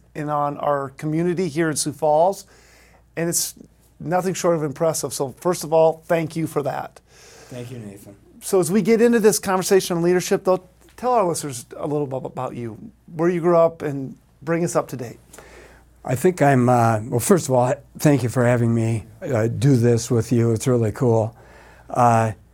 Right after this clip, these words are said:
Speaker 2: I'm a, uh, seventh generation, uh, Kirby, which is to dismay of many people. I can't figure out a way to leave. <laughs> Uh, but, uh,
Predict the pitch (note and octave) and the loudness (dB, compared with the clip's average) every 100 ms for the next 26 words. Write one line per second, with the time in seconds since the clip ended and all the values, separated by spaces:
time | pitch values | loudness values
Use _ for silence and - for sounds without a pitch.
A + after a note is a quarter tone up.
0 | _ _ C3+ C#3 C#3 A#2+ A#2 A2 A2 - | _ _ 2 4 4 4 2 2 0 -2
1 | - D3 C3+ C#3+ D#3 - A#2+ A#2 B2+ B2 | 0 2 2 0 -2 -10 -6 0 2 4
2 | A#2+ A#2 C3+ B2 A#2+ - - - - - | 2 2 0 0 -2 -12 -20 -20 -10 -2
3 | A2 A#2 - C#3 G2+ A2+ A#2 - - A2+ | 0 0 2 2 2 -2 -4 -14 -2 -2
4 | - - - - _ A#2+ - - A#2+ - | -2 -14 -20 -20 _ -6 -6 -6 -6 -6
5 | - B2+ C#3+ C#3+ C#3+ D3+ A2 A#2+ A#2 G2+ | -12 0 0 2 4 4 4 2 2 2
6 | C#3 A#2 G#2+ A#2 - - - _ A2+ A#2+ | 2 2 -2 -6 -14 -20 -20 _ -4 -2
7 | C#3+ B2+ - B2+ A#2 A2+ A2+ A#2+ A#2+ A2+ | 2 0 2 4 4 4 4 4 4 4
8 | C#3 B2 A2+ - - - - - - - | 4 4 0 -6 -18 -20 -20 -20 -20 0
9 | C#3+ C3 - - - D3+ C#3 - - - | 4 4 2 -4 0 2 2 -2 -16 -18
10 | - - - B2+ A#2+ A#2 A2 | -20 -20 -2 2 4 2 0